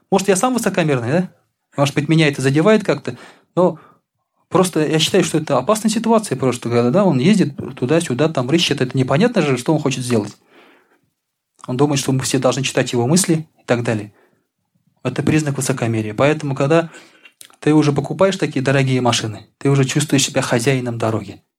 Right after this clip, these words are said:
Это тоже высокомерие. «Вахали башатаху», то есть кто доит свою овцу, ну, это значит, кто мо-, делает то, что сам может сделать. Иногда вот, например, человек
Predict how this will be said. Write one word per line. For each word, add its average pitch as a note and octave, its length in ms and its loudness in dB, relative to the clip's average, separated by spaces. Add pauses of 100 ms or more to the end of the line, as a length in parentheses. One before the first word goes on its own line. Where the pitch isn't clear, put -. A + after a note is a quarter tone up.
Это B2+ 220 -2
тоже C3 240 0
высокомерие. C3 680 -2 (1120)
«Вахали F3+ 320 0
башатаху», E3+ 720 0 (120)
то - 100 -2
есть C3 120 2
кто D3 180 -2
доит C#3+ 280 2
свою B2+ 260 0
овцу, G3 400 2 (1040)
ну, G3 180 2 (280)
это E3 200 0
значит, F3+ 300 0
кто F#3+ 380 2
мо-, D#3+ 220 2
делает D#3 540 0
то, G#3+ 120 2
что E3+ 320 0
сам E3 320 0
может C3 300 2
сделать. A2+ 640 -4
Иногда D#3 360 2
вот, F3 120 2
например, D3+ 320 0
человек D#3+ 420 2